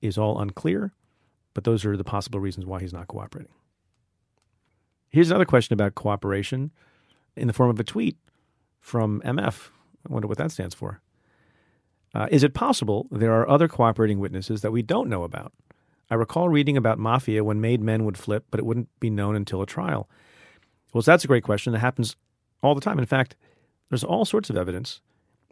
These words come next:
that we may not be aware of in the Russia investigation, probably aren't aware of. As you'll remember, over the course of many weeks in talking about the investigation on the show,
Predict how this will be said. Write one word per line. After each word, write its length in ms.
that 80
we 120
may 140
not 160
be 100
aware 300
of 300
in 160
the 80
Russia 200
investigation, 540
probably 300
aren't 180
aware 220
of. 180
As 100
you'll 120
remember, 280
over 140
the 60
course 260
of 80
many 240
weeks 300
in 240
talking 280
about 280
the 100
investigation 520
on 140
the 60
show, 440